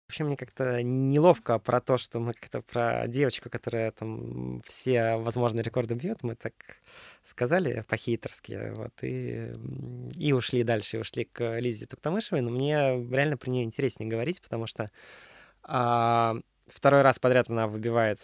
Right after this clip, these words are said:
практически, ну, наверное, в нынешней сборке ее программ, ну, плюс-минус максимум, там, двести тридцать три, наверное. Ну, сильно больше быть не может уже. И,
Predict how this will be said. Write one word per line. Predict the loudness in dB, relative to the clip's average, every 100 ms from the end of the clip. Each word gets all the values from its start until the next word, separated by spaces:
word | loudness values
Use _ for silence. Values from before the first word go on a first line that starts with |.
| -6
практически, | -4 -2 -2 -2 -2
ну, | -2
наверное, | 0 0 0 0
в | -2
нынешней | -2 -2 -4 -6
сборке | -2 -4 -4 -8
ее | -8
программ, | -4 -4 -4 -6 -6
ну, | -2 -2 -4 _ _ -6
плюс-минус | -4 -2 -4 -4
максимум, | -6 -6 -10 -10
там, | -10
двести | -8 -8 -10
тридцать | -10 -10 -8
три, | -8
наверное. | -6 -6 -6 -10 -12 _ _ -4
Ну, | 0
сильно | 2 2 4 6
больше | 6 6 4
быть | 0 2
не | 6
может | 6 6 0
уже. | -6 -6 -10 -18 -16 -16 -18 -20 -4
И, | 2 4 4 4 4 2